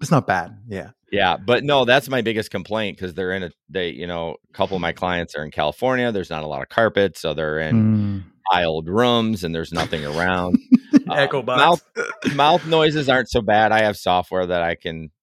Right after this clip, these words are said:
Speaker 2: take ninety percent of those out. Um, but no, it's just, they all have a unique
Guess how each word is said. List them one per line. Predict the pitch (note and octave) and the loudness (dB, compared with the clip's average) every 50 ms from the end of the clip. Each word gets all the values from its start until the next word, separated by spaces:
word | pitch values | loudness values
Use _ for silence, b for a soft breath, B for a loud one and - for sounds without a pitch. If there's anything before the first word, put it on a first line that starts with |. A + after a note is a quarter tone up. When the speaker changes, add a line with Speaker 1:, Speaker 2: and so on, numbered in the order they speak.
| _ - | _ -8
Speaker 2:
take | - F#2+ F2+ E2+ _ _ _ _ _ _ | -4 -2 -2 -4 _ _ _ _ _ _
ninety | E2+ E2+ F#2 F2+ F#2 F2 E2+ | -8 -4 -2 -2 -2 -2 -4
percent | - - E2+ - - E2+ D#2+ D#2+ | -6 -8 -8 -6 -6 -6 -4 -4
of | D#2 | -6
those | D2 D2+ D2+ D2+ C#2+ | -8 -8 -8 -6 -4
out. | D2+ D2 D2 D2+ D#2 D#2 _ _ _ _ _ _ _ _ _ _ _ - | -4 -2 -2 -2 -4 -6 _ _ _ _ _ _ _ _ _ _ _ -12
Um, | - C#2 C#2 C#2 C#2 C#2+ D2 D2 C#2 C#2 C#2+ - - _ _ | -10 -8 -8 -8 -8 -10 -12 -12 -12 -14 -14 -16 -16 _ _
but | - B2+ B2+ B2+ | 0 0 0 0
no, | D#3 F#3 G#3 E3 | 0 0 0 0
it's | C3+ B2 - | 0 -2 -2
just, | - C#3 C#3+ B2+ - - _ _ _ _ - | -6 -6 -6 -6 -8 -16 _ _ _ _ -8
they | A2 A2 A#2+ - | 0 0 2 2
all | - G#2 B2+ C#3 D3+ D#3+ D3 | 4 4 4 6 4 4 2
have | A#2+ C3 B2 B2+ B2 A2+ G#2 - - | 2 2 4 4 4 2 0 -4 -4
a | G#2 | -4
unique | G#2+ G#2+ G2+ G2 F#2+ G2+ G2 F2 - | -2 -2 -4 -4 -6 -6 -8 -8 -12